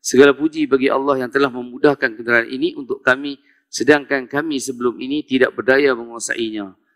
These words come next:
Dan sesungguhnya kepada Allah kami akan kembali. Dengan nama Allah kami mula bergerak perjalanan dan berhenti mendarat, sesungguhnya dengan perlindungannya Allah yang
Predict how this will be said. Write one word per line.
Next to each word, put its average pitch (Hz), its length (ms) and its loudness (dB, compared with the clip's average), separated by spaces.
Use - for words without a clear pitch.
Dan 101 120 -2
sesungguhnya 131 440 0
kepada 120 240 2
Allah 151 280 2
kami 127 360 -2
akan 120 240 -6
kembali. 107 420 -2
Dengan 131 320 2
nama 139 160 -2
Allah 151 480 0
kami 131 320 2
mula 127 480 0
bergerak 117 640 2
perjalanan 120 560 0
dan 131 160 0
berhenti 127 680 -2
mendarat, 123 400 2
sesungguhnya 127 640 -4
dengan 120 240 -8
perlindungannya 123 640 -4
Allah 135 320 6
yang 123 160 -6